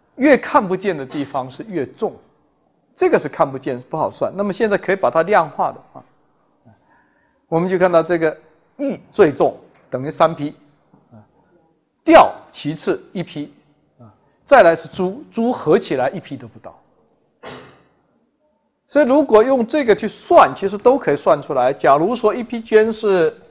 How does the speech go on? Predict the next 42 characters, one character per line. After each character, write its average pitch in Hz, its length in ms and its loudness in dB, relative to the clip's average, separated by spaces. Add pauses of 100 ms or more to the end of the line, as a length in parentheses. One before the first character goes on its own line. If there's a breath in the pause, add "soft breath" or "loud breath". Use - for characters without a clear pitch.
三 185 260 -4
百 175 140 6
文 120 220 -4
的 135 80 -4
话， 131 320 0 (560)
啊， 101 80 -20 (460)
一 220 160 -2
年 151 320 -4
要 160 180 2
交 139 300 0
多 127 180 -4
少 101 220 -6
呢？ 104 200 -12 (680)
一 170 100 -8
千 151 220 -2
二 151 160 -2
百 117 160 0
文 107 200 -10
是 135 120 -6
吧？ 127 200 0 (1500)
一 156 60 -12
千 139 220 -8
二 147 140 -2
百 113 160 -4
文 110 180 -10
钱， 98 240 -12
再 175 220 6
要 120 160 0
把 113 320 -4
猪 220 320 0
再 214 160 8
加 156 200 4
进 147 200 -6
来， 101 240 -6 (1500)
一 170 100 -8
年 127 240 -8
要 131 140 -8
交 113 200 -6
一 151 60 -12
千 117 300 -14
多 110 160 -10
文， 101 80 -18